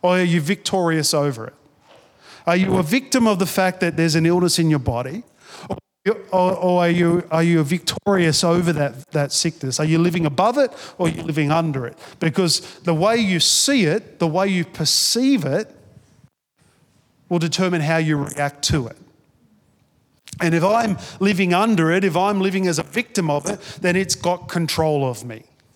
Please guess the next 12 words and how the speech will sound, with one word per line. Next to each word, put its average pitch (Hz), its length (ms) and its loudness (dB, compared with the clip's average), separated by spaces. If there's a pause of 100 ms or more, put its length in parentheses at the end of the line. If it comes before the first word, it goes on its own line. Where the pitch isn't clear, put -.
(880)
And 170 80 2
I'm 170 160 0
living 202 300 2
under 180 180 0
the 156 100 -4
control 170 500 0
of 143 80 -2
a 135 60 -6
sickness 220 640 0
or 151 120 0
a 147 40 0
situation 202 840 -2